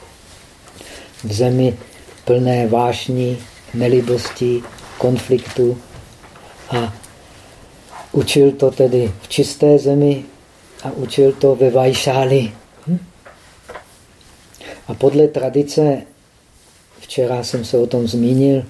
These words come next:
to je důležité vědět, podle tradice yogačáry vlastně existují tři kola dharmy. První kolo dharmy Buddha učil v Sarnát,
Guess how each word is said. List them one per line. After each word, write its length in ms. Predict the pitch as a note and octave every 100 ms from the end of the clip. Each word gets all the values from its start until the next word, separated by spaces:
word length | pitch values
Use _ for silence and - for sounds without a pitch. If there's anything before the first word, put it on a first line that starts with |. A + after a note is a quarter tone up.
| -
to 100 | B2
je 100 | A#2
důležité 760 | A#2 B2 B2 A#2+ A#2 A#2+ A#2+ B2+ - - -
vědět, 520 | A#2+ B2 B2 C#3 C#3 -
podle 280 | C3+ C3+ D3+
tradice 640 | C#3 B2+ C#3 C#3 C#3+ C#3 - - - - - B2
yogačáry 880 | B2+ B2+ C#3+ - C#3 C#3 C#3 C#3 - - _ _ _ _ - _ _ - - _ _ _ - - _
vlastně 320 | B2+ A#2 C3 B2
existují 840 | B2 B2 C3+ - - C3 C3 A2+ - - - - - - - - -
tři 400 | - - C#3+ D3 D3
kola 380 | - C3+ C3 C3
dharmy. 640 | A#2+ B2 B2+ C3 C#3 G#2+ - - _ _ _ _ _ _
První 440 | A#2 A#2+ C#3 D3
kolo 280 | D3 C3 C3+
dharmy 540 | B2+ C3 C3 C3+ C#3 B2+
Buddha 300 | A#2 B2 A#2+
učil 500 | A#2+ A#2 C3 B2 A2+ - A#2+
v 180 | A2+
Sarnát, 580 | G#2+ B2 B2+ C3+ C3+ C3+